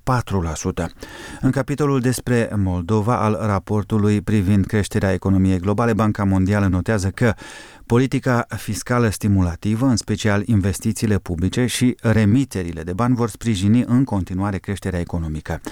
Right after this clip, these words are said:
În raport se mai anticipează că Banca Națională a Moldovei va reuși să mențină nivelul inflației apropiat de valoarea țintă de cinci la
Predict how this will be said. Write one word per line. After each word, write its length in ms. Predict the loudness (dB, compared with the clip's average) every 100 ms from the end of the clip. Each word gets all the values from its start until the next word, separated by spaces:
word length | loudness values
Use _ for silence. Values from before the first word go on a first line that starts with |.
| -16 -16 -18 -2
În 160 | 2 2
raport 420 | 2 2 0 0
se 120 | -2
mai 120 | -2
anticipează 480 | -2 -6 -6 -4 -2
că 160 | -2 -2
Banca 360 | 2 0 2
Națională 580 | 2 0 0 0 2 2
a 80 | 2
Moldovei 540 | 0 2 0 0 0 0
va 160 | 0
reuși 400 | 0 0 0 -2
să 200 | 0 0
mențină 440 | 2 0 0 2 4
nivelul 380 | 4 2 2
inflației 500 | 0 0 -2 0 0
apropiat 460 | 0 0 -2 0 -2 -6 -18 -12 -4
de 140 | -2
valoarea 480 | 0 0 2 0 0
țintă 380 | 0 0 0 -2
de 200 | 0 -2
cinci 380 | 0 2 2
la 220 | 0 0